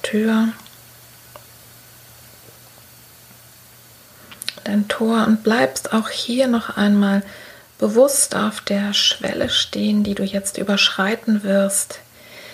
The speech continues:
die dich wieder in dein Alltagsbewusstsein hineinführen wird. Dreh dich noch einmal um, atme ein und aus.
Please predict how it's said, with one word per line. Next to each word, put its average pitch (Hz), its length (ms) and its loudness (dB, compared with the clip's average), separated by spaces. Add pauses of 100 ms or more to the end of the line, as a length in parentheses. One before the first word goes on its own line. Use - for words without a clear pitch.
(420)
die 214 100 0
dich - 280 -6
wieder 190 380 -2
in 202 260 4
dein 185 280 0
Alltagsbewusstsein 208 1500 -2
hineinführen 208 960 0
wird. 202 300 -2 (760)
Dreh 294 220 2
dich 262 180 -2
noch 196 300 2
einmal 226 560 2
um, 208 340 0 (1040)
atme 214 680 2 (680)
ein 190 220 -2
und - 300 -4
aus. 196 500 -6